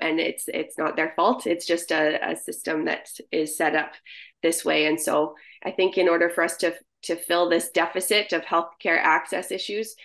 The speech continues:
um, we need to think to other providers like nurse practitioners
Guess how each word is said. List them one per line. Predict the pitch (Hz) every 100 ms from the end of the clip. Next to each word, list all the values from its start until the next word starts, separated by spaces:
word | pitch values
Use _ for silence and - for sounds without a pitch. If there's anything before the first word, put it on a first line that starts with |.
| -
um, | - 165 240 - - -
we | 160 170
need | 165 170
to | 165 165
think | 170 170
to | - -
other | 165 160
providers | 170 160 160 165 160
like | -
nurse | 165 160
practitioners | - - 165 - - 160 165